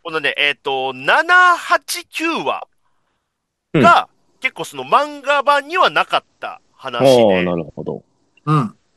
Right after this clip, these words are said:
Speaker 1: これがね、えっと、七話が、その、えっと、ミュイっていう、まあ、女の子
Speaker 2: はい。うん。
Speaker 1: と、まあ、あの、おっさんが、えー、一緒に住むことになりましたみたいな感じの
Speaker 3: うん。
Speaker 2: うん。
Speaker 1: お話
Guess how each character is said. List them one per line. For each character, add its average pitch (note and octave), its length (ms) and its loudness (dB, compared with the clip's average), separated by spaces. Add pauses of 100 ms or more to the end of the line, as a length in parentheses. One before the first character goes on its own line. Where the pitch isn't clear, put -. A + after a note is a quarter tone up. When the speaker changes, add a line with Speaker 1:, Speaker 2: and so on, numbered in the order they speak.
(220)
Speaker 1:
こ E4 100 -8
れ F4 120 -2
が E4+ 120 2
ね、 C4+ 300 -2
え F#3+ 200 -2
っ F#3 120 -12
と、 E3+ 280 -6
七 B3 320 -2 (160)
話 D3 200 2
が、 F3 320 0 (400)
そ B2 160 -16
の、 A2 380 -12
え A2 200 -8
っ - 60 -20
と、 G#2 220 -12
ミ F3 200 -6
ュ F4+ 120 2
イ - 60 -4
っ - 40 -20 (180)
て G#2 60 -14
い F#2 160 -16
う、 D#3 280 -6 (100)
ま B2 200 0
あ、 - 120 -6
女 D#3+ 300 0
の A#2+ 120 -8
子 - 120 -16
Speaker 2:
は - 60 -16
い。 - 20 -20 (560)
う A#2 160 0
ん。 - 60 -8
Speaker 1:
と、 E4 180 0
ま F#3 240 2
あ、 A#2 40 -4
あ B2+ 40 -2
の、 G#2+ 480 -8
お - 60 2
っ - 40 0
さ F3 200 0
ん D3 60 -4
が、 C#3 220 4 (220)
え A#2+ 260 -2
ー、 - 40 -12
一 D3+ 60 -10
緒 - 180 -4
に C#3+ 300 -4
住 F3+ 240 -6
む D3 80 -6
こ - 120 -12
と C#3+ 100 -2
に A#2 120 -6
な B2+ 120 2
り D3+ 120 -4
ま F#3 100 2
し - 100 -4
た D#4+ 120 2
み G#3+ 120 -6
た F#2+ 120 -4
い D#2 60 -12
な C#2+ 100 -16
感 G#2+ 260 -8
じ F#2+ 120 -18
の F2+ 160 -14 (460)
Speaker 3:
う F3+ 80 -2
ん。 C3+ 220 0
Speaker 2:
う - 60 -2
ん。 - 260 -2 (300)
Speaker 1:
お C3 100 -2
話 G#2+ 1300 -6